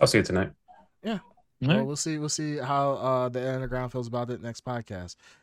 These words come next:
Speaker 2: and see if his opinion has swayed on the Velma series.
Speaker 1: I have no opinion right now,
Speaker 3: All right.
Speaker 1: but
Speaker 3: So from one uh, what's it called? Horrible shit,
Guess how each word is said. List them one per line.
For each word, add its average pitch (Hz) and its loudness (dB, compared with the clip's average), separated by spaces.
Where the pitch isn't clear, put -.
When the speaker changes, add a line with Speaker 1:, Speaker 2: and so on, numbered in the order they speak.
Speaker 2:
and 98 -10
see 117 -2
if 98 -4
his 104 -6
opinion 107 -8
has 95 -8
swayed 90 -8
on 92 -12
the 113 -8
Velma 117 -4
series. 120 -10
Speaker 1:
I 117 10
have 107 10
no 107 10
opinion 98 6
right 87 2
now, 87 4
Speaker 3:
All 139 8
right. 85 8
Speaker 1:
but 82 0
Speaker 3:
So 123 8
from 120 4
one 131 4
uh, 117 6
what's 123 6
it - -10
called? 120 6
Horrible 135 8
shit, 123 2